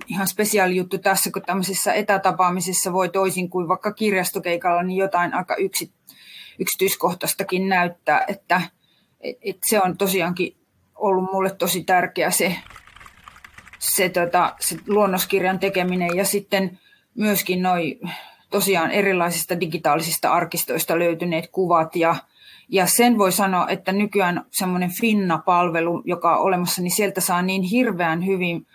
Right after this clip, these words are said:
valokuvia ja, ja muita esille eri paikoista. Ja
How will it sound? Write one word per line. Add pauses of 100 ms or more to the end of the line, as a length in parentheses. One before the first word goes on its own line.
(380)
valokuvia
ja,
ja
muita
esille
eri
paikoista.
Ja